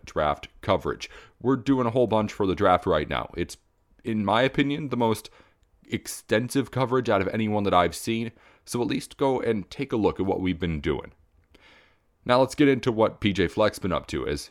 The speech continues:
he's got players getting ready for the N F L draft, but that's not the players that he's working with right now, of course. He talked to Mike Grimm earlier this week in an interview that was posted up online, just kind of talking about a, a little bit of a preview into this spring game. Where's this team at?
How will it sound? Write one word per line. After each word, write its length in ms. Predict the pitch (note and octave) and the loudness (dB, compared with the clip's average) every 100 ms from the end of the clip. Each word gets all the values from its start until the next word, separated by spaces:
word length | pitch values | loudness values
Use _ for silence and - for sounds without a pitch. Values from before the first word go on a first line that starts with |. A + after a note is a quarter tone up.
| _ | _
he's 200 | A#2 G#2+ | -8 0
got 220 | G#2 - | 0 0
players 340 | F2+ D#2+ D2 | 0 0 0
getting 200 | - D#2+ | -2 -2
ready 220 | D2+ D2 D2 | -2 -2 -2
for 140 | D#2+ | -4
the 100 | D2+ | -4
N 80 | C#2+ | -4
F 140 | C#2 | -2
L 160 | D2+ C#2 | -2 -2
draft, 400 | D2+ C#2+ B1+ - | -2 -2 -2 -4
but 220 | D#2+ - | -8 -4
that's 440 | F#2 G2+ - - - | -2 -2 -4 -16 -6
not 280 | A2+ A2 | -4 -4
the 40 | A2+ | -4
players 340 | - A2 F#2+ | 2 2 2
that 120 | F2+ | 0
he's 180 | F#2 F2+ | 0 -2
working 360 | G#2+ G2+ A2 G2 | 0 0 0 0
with 160 | F#2+ | 0
right 180 | G#2+ F2+ | 2 2
now, 260 | E2+ F2+ F2 | 2 0 0
of 140 | D2 | -2
course. 380 | - D2+ B1+ - - - - _ | -4 -4 -4 -8 -18 -20 -20 _
He 140 | D3+ | -4
talked 280 | - D3 - | 0 0 0
to 60 | |
Mike 200 | C3 B2+ | -2 -2
Grimm 200 | A#2+ A#2 | 0 0
earlier 360 | A2 A2 A2+ G#2+ | 2 2 2 0
this 220 | G#2 - | 0 -2
week 220 | F#2 F#2 | -2 -2
in 100 | G2+ | -2
an 120 | F2 E2+ | -4 -4
interview 300 | G2+ G2+ F#2+ | -2 0 2
that 80 | F#2+ | 2
was 120 | F#2 | 0
posted 380 | F2 G2 F#2+ F#2+ | 0 0 2 2
up 140 | E2+ F#2 | 2 4
online, 480 | F2+ E2+ C2 C2 | 0 0 -4 -4
just 280 | C2+ A2+ - _ _ _ | -4 -6 -6 _ _ _
kind 180 | - E3 | -6 -6
of 60 | F3 | -6
talking 320 | E3+ D#3+ D#3+ | -6 -4 -2
about 260 | C3+ A#2+ | -2 -2
a, 100 | A2 | 0
a 120 | A2+ B2 | 0 2
little 140 | C3+ | 0
bit 100 | C3+ | 0
of 80 | A#2 | 0
a 60 | |
preview 580 | G#2 - D#3 D3+ B2+ A#2+ | -2 -6 -6 -6 0 2
into 180 | A2 G#2 | 2 2
this 200 | F#2 E2 | -2 -2
spring 360 | - - F2 D2+ | -6 -2 0 0
game. 280 | C2 A1+ | -6 -6
Where's 260 | D2+ C#3+ D#3 | -6 -6 -4
this 200 | D#3 C#3+ | -2 -2
team 340 | - C3 A#2 | -2 -4 -2
at? 260 | F2 D2 - | 0 -2 -6